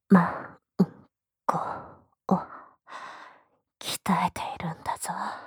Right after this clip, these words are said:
これから君とは何度もラブホエッチをするかもしれないが、初めては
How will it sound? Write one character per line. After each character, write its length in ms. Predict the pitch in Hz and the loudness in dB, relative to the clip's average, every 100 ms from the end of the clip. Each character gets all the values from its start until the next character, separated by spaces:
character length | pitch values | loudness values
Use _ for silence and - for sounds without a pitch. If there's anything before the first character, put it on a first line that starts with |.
| - - _ _ _ _ _ _ _ | -20 -20 _ _ _ _ _ _ _
こ 180 | - 170 | -8 -4
れ 100 | 185 | -2
か 160 | 185 185 | -2 -2
ら 140 | 196 | -2
君 320 | - - 208 208 | -4 0 0 0
と 100 | 214 | -4
は 320 | 185 - - - - - - _ | -6 -8 -10 -14 -14 -16 -18 _
何 260 | 220 226 247 | 2 6 8
度 120 | 233 | 8
も 160 | 151 131 | 4 0
ラ 160 | 175 185 | 0 2
ブ 100 | 208 | 2
ホ 200 | 220 226 | 2 4
エ 80 | |
ッ 60 | 247 - | 2 0
チ 160 | - | -6
を 60 | 165 | -6
す 180 | - - | -8 -8
る 100 | 190 | -6
か 140 | 202 | -4
も 80 | 175 | -2
し 180 | - - | 0 0
れ 140 | 160 | -2
な 180 | 147 165 | -6 -6
い 60 | 170 | -6
が、 120 | - - - - - - - - - | -10 -12 -12 -12 -14 -14 -14 -16 -10
初 340 | - 160 - | -2 0 2
め 140 | 180 180 | 0 0
て 80 | - | -6
は 280 | - - | -6 -8